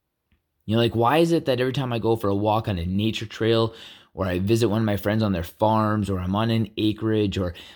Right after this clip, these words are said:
I go to a pumpkin patch with my kids, or a Christmas tree farm, like, why do I feel so good? You know, I can never really answer that question.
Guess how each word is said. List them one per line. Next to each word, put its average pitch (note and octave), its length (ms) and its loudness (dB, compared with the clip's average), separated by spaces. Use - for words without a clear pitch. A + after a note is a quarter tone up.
I G2 80 -4
go B2 180 4
to C3+ 80 6
a G2+ 80 2
pumpkin A2 460 -4
patch G2+ 320 -2
with A2 120 -6
my G2 120 -4
kids, A2 360 0
or F2 100 -2
a - 40 -10
Christmas A#2 360 -8
tree G#2+ 180 -4
farm, G2+ 320 -2
like, G2+ 240 0
why A2+ 340 2
do F#3 100 4
I F#3+ 120 2
feel C#3 380 -2
so A#2+ 200 -2
good? F#2+ 380 -4
You - 100 0
know, C#3 60 6
I C#3 40 2
can D3+ 120 2
never E3+ 200 4
really G3 300 4
answer C3+ 380 -4
that A#2 280 -4
question. - 460 -10